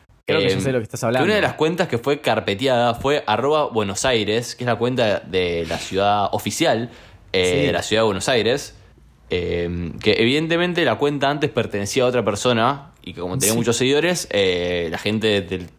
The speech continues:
Speaker 2: de redes de Buenos Aires compró esa cuenta. Pero no borraron todos los tweets. Y eran tweets de una persona normal que eran escrachables.
Speaker 1: Yo no puedo creer que en su momento dijeron, "Bueno, arranquemos de cero". ¿Qué arrancaron a tuitear así de un día para el otro? Tipo,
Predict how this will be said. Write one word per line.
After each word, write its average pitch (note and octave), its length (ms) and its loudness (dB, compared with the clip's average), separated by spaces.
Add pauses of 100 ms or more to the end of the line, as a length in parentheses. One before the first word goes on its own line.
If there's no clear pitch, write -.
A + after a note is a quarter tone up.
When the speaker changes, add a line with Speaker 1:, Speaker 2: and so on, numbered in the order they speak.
Speaker 2:
de G2 160 -2
redes B2 680 0
de F#2 80 0
Buenos G2+ 280 2
Aires C#3 240 2
compró G#2 340 -2
esa A2 160 0
cuenta. F#2 440 -2 (340)
Pero G#2 160 2
no C#3+ 100 4
borraron D3+ 400 2
todos D3 160 2
los A#2 140 -2
tweets. G#2 420 -4
Y C3 80 0
eran F#3 220 0
tweets - 260 -2
de C3+ 60 0
una F3 160 2
persona C3 340 2
normal B2 520 2
que F#2+ 340 -2
eran D#3+ 160 2
escrachables. G#2+ 880 0 (200)
Speaker 1:
Yo - 100 -2
no A3 100 2
puedo F3 160 0
creer C#3+ 220 0
que C3 300 0
en A#2 80 -2
su A#2 120 -6
momento C#3 200 0
dijeron, C3+ 260 2
"Bueno, C3+ 260 2
arranquemos A#2 600 0
de G#2+ 100 -2
cero". D#3 340 2
¿Qué C#3+ 100 0
arrancaron D3 360 0
a C3+ 80 0
tuitear B2 240 0
así C3+ 220 -2
de C#3+ 60 2
un C3 40 0
día C3+ 100 2
para A2+ 160 0
el B2+ 40 0
otro? C3+ 120 -2
Tipo, A2+ 300 0